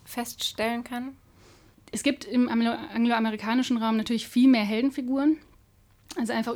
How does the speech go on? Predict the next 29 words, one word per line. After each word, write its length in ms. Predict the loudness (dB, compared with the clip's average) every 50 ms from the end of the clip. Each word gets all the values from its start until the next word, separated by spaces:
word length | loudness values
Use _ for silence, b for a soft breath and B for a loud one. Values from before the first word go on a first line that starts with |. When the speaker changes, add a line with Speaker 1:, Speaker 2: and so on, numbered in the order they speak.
| -6 -4
Speaker 2:
die, 180 | -4 -6 -6
die 120 | -4 -2 -2
Masse 340 | 0 0 0 -2 -2 -2 -2
ist 200 | -2 -4 -4 -2
viel 160 | -2 -2 0
größer 540 | 0 0 0 0 0 0 -2 -2 -2 -2 -4 B B B B B B B B B B B 0
und 260 | 0 2 2 0 -4 -10 -16 _ -2
de-, 240 | -2 -2 -2 -4 -4
das 240 | -4 -4 -2 0 0
macht, 440 | 0 0 -2 -4 -8 -12 -12 -12 -14 -16 _ _ _ _ _ _ _ _ -18
äh, 400 | -16 -14 -14 -12 -8 -6 -4 -2
und 180 | 0 0 2
demnach 220 | 2 2 0 0 -2
gibt's 240 | -4 -4 -4 -2
da 220 | 0 2 2 2 2
auch 160 | 0 -2 -4
viele 480 | -10 -10 -4 0 0 2 2 2 0 0
diverse 380 | -2 -4 -4 -2 -4 -4 -6
Figuren. 480 | -8 -12 -10 -8 -4 0 2 4 4 4 4 2 B B B B B B B B B B B B B B B _ _ _ -20 -20 -10 -4
Wenn 200 | 0 2 4 6
man 120 | 6 6
sich 120 | 4 4 2
zum 120 | 2 2
Beispiel 260 | 2 2 0 -2 -4
die 120 | -4 -4 -4
Serie, 480 | -2 0 0 0 2 2 0 0 0
die 80 | -2 -2
deutschsprachige 520 | -2 -2 -2 -2 -4 -4 -4 -2 -2 -2
Serie 480 | -2 0 0 0 0 -2 -2 -4 -4